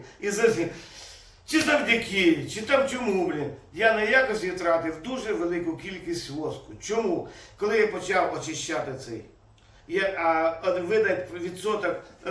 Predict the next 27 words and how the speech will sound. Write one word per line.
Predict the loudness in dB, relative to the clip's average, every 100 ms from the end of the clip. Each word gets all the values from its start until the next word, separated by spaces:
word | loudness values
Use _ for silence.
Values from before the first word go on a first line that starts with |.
| 0
ногтевикам, | 0 0 0 -2 0 2 2 -2
допустим, | -8 -10 -10 -10 -12 -20 -20 -10
е, | -4 -2
дев'яносто | -2 -2 -2 -4
два | 0 2
відсотка, | 2 -2 -4 -4 -4 -8 -12 -16 -20 -20 _ -4
я | -2
повинен | 0 -2 0 0 0
був | -2 -6
дати. | -6 -6 -10 -6 4
Але | 6 8 6
в |
мене, | 4 2 0 -2 -12 -20 -20 _ -6
е, | -4 -4 -6 -4
осадка | -2 4 6 4 0 -2
було, | 0 0 -2 -4 -10 -20 _ _ -6
е, | -2 2 2
більше | 4 4 4 2
десяти | 0 -2 -4 -4 -8
відсотків, | -8 -8 -8 -6 -6
було | -2 -2
вісімнадцять, | 0 0 4 4 4 0 -12 -14 -16
двадцять | 2 4 4 2
шість, | 2 2 2 2
а |
то | 2 6
зараз | 8 6 2